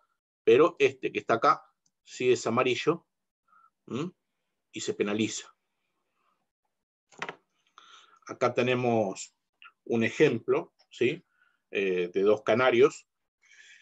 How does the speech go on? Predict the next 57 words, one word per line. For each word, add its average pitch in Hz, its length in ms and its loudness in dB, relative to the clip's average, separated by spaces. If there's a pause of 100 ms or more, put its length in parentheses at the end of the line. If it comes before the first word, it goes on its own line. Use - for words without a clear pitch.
(920)
Em, 110 640 0
hay 160 140 4
una 170 140 4
dificultad 139 760 2
también 135 380 -6
porque, 113 460 -4
em, 98 420 -12 (400)
eh, 107 200 -10
esto 107 200 -10
es - 120 -14
una 110 180 -8
pantalla, 113 540 -4
¿no? 135 240 -8 (100)
Y 101 240 -12
cada 131 280 0
celular 123 440 0
lo 117 100 2
va 113 80 0
a 123 140 0
ver 127 40 -2
de 117 100 2
una 117 140 -2
manera. 147 400 0
Yo, 135 140 -8
por 120 140 0
ejemplo, 143 360 0
acá 131 160 0
estoy 131 260 -4
trabajando 127 840 2
con, 113 340 -2
con 120 180 -2
la 120 120 2
computadora 123 500 2
y 147 40 0
con 113 140 -2
el 110 60 -4
celular 131 380 2
a 127 60 4
la 123 80 2
vez, 185 400 4
y 107 180 -8
en 104 280 -10
el 104 60 -8
celular 120 320 0
lo 131 120 4
veo 135 120 6
de 131 60 2
una 120 120 -2
forma 151 340 2
y 120 80 2
en 107 80 -4
la 110 80 -8
computadora 113 420 0
lo 117 100 4
veo 120 160 6
de 135 100 8
otra. - 320 2